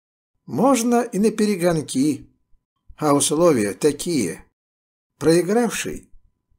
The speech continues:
утопит свою одежду. Самолично. Думаю, это будет справедливо». Море напоминало громадную синюю чашу.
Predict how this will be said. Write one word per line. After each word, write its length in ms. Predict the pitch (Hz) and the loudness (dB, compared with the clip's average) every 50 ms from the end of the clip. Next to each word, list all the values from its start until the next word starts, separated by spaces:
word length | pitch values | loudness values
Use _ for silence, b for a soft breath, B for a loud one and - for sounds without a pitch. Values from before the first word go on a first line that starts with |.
| _ | _
утопит 600 | - 156 190 202 196 - 226 220 220 226 202 - | 0 2 2 2 2 2 0 0 0 -2 -4 -4
свою 360 | - - 196 196 185 185 185 170 | -4 -2 0 2 4 4 4 4
одежду. 800 | 175 160 127 117 113 107 - 101 98 87 92 82 82 - _ _ _ _ _ _ _ _ _ _ _ _ _ _ _ | 2 0 0 -2 -2 -2 -2 -6 -8 -8 -8 -8 -8 -12 _ _ _ _ _ _ _ _ _ _ _ _ _ _ _
Самолично. 1080 | - - - 165 170 180 185 185 170 143 135 143 143 - - - 139 139 107 82 82 - - - - _ _ _ _ _ _ _ _ _ _ _ _ _ - | -10 -6 -4 -2 0 2 2 2 2 2 0 0 0 -2 -6 -6 -4 -6 -6 -6 -8 -12 -18 -20 -20 _ _ _ _ _ _ _ _ _ _ _ _ _ -6
Думаю, 440 | 165 196 294 285 262 254 214 196 | -2 0 0 2 4 4 4 4
это 220 | 190 185 185 170 151 | 2 2 2 2 2
будет 300 | 135 160 151 131 120 - | 2 2 0 0 -2 -4
справедливо». 1040 | - - - 120 120 110 107 90 87 92 104 110 113 110 104 95 85 82 - - - _ _ _ _ _ _ _ _ _ _ _ _ _ _ _ _ _ _ _ _ _ _ - - | -6 -4 -4 -4 -2 -2 -4 -6 -8 -6 -4 -4 -4 -4 -4 -6 -8 -10 -12 -18 -20 _ _ _ _ _ _ _ _ _ _ _ _ _ _ _ _ _ _ _ _ _ _ -18 -14
Море 760 | 110 123 135 208 262 254 247 233 226 220 208 208 196 180 - - | -8 -2 0 2 4 4 4 2 0 0 -2 -2 -4 -8 -8 -6
напоминало 760 | 127 123 123 120 117 113 110 101 101 151 208 208 185 185 151 | -6 -4 -4 -2 -2 -2 -2 -4 -2 -2 0 0 0 0 -2
громадную 800 | 120 107 107 98 87 82 110 185 208 196 165 170 160 156 156 | -2 -4 -6 -6 -6 -4 -2 -2 -2 -2 -2 -4 -4 -4 -4
синюю 560 | 135 - - - 110 135 139 123 117 113 107 104 | -4 -6 -6 -4 -4 -4 -4 -4 -4 -6 -6 -8
чашу. 840 | - - - 98 101 101 90 80 - - - - - - - - | -8 -8 -8 -6 -6 -8 -8 -8 -10 -10 -10 -10 -10 -12 -12 -12